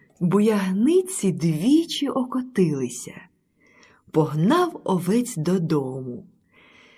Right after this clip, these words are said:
Як наближався до палацу, найменша королівна аж у долоні заплескала. "Тату, а де вівчар повертається з нашою отарою?" "Не кажи, його вже давно з'їв середущий змій", відповів король.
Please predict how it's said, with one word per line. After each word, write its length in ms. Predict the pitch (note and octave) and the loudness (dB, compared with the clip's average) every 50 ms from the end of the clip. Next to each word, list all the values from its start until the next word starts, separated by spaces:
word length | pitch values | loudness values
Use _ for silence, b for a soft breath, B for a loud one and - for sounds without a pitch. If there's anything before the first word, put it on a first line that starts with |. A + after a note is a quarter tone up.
| b b b b b b - | b b b b b b 0
Як 280 | D3+ D#3 G#3 G#3 - | 2 2 2 2 2
наближався 760 | F3+ F#3+ F#3+ E3+ F#3+ G#3 G3 F#3 A#3 C#4+ D4+ D4 - - F3 D#3 | 2 2 4 4 4 2 2 2 2 2 2 0 0 -2 0 2
до 160 | D#3 D#3 D3+ | 2 2 2
палацу, 720 | - D3+ D#3 G3 C4+ F4 F#4+ F#4 - - - C#3 A#2+ B B B B B B B B B B _ | 2 0 0 0 0 -2 -2 -4 -6 -6 -6 -6 -6 B B B B B B B B B B _
найменша 760 | D#3 D3+ D#3 E3 G3+ F#3+ F#3+ A3 B3+ E4+ F4+ - - G#3+ G3 | -2 0 2 2 4 4 4 4 2 2 0 -4 -4 -4 -2
королівна 880 | F#3+ G3 F#3+ G3 G3+ G#3 G#3+ C#4+ F#4+ F#4+ E4+ B3 G3+ F3+ D#3+ - - - - - _ _ _ | 0 0 2 4 4 4 6 6 6 6 6 4 2 2 2 -2 -6 -14 -20 -20 _ _ _
аж 300 | C4 D#4 D#4+ C#4+ C4+ C#4+ | 0 0 0 2 4 4
у 60 | D4+ | 2
долоні 580 | B3 B3 C#4 C4+ B3+ A#3+ A#3+ G#3+ F#3+ E3+ E3+ D3+ | 4 4 2 2 4 4 4 4 4 4 2 2
заплескала. 920 | D#3 F3 E3+ E3+ E3+ D#3 D3+ D3 D3 - - - C#3+ C#3 C3+ C3+ - F#3 B B B B B B B B B B B _ _ _ | 2 0 -2 0 0 0 0 0 -2 -6 -10 -10 -8 -8 -8 -8 -10 -12 B B B B B B B B B B B _ _ _
"Тату, 680 | - E4 D#4+ D4+ B3 F#3+ F3+ F3+ - E3+ - - F#3 - B B B B B B B B | 0 0 2 2 2 0 -2 -2 -4 -4 -4 -4 -8 -12 B B B B B B B B
а 140 | - D#4 | 0 2
де 120 | D4 B3+ D#4+ | 6 8 8
вівчар 640 | D#4+ E4 F4+ F#4+ F#4 - - - F4 E4+ C4 G#3+ | 8 8 8 6 6 2 -2 2 4 4 4 4
повертається 720 | - A#3+ C4 D#4+ F4 F4 - F4 E4 D4 C#4 C4 - D#4 D4 | 4 6 6 6 4 4 4 4 4 6 4 4 4 2 4
з 40 | |
нашою 460 | D4 D#4 D#4+ E4+ E4 - D#4+ D#4 E4+ F4+ | 4 4 2 2 4 4 4 6 6 4
отарою?" 720 | F4 F4 F4+ E4 D4 A3 F#3+ F3+ E3+ E3 D#3+ D#3 D3+ D#3 B B B B B B B B B B B B _ _ _ _ _ - | 2 2 4 4 6 6 4 4 4 4 4 2 0 -2 B B B B B B B B B B B B _ _ _ _ _ -6
"Не 300 | C#3+ C#3+ D3 D3+ E3 E3 | -4 0 2 2 2 0
кажи, 540 | E3+ - F3 G3+ G#3+ F#3 E3 F3+ A3+ A#3 | 0 2 2 4 4 4 4 4 6 6
його 360 | G#3 F3 E3 D#3+ E3 F#3 G#3 G3 | 4 4 4 4 6 6 6 6
вже 200 | F#3 E3+ G#3 F#3+ | 6 6 6 6
давно 420 | G3 G#3 G#3+ G#3 G#3+ A3+ A#3 A3+ | 6 6 6 6 6 6 6 4
з'їв 360 | F3+ E3 F3+ A3+ B3+ C4 - | 4 2 4 6 6 6 4
середущий 840 | - - - A#3+ A#3+ B3+ A3 G#3 C#4 C4+ A#3 F3+ - - A3 C4 C#4+ | 2 2 2 4 4 6 6 6 4 4 4 2 0 0 2 2 4
змій", 600 | C4 B3+ C#4 D#4 E4 F4 F4 E4+ C#4 G#3+ F3+ D#3+ | 4 4 2 4 4 6 6 6 6 6 4 4
відповів 580 | D3 E3 F3 F3 E3+ F3 F3+ F3+ E3+ E3 D#3+ - | 2 0 0 0 -2 0 2 2 2 2 0 0
король. 440 | - G3 G3 F#3+ F3 D#3+ D3 C3 | 0 0 2 2 2 2 0 -2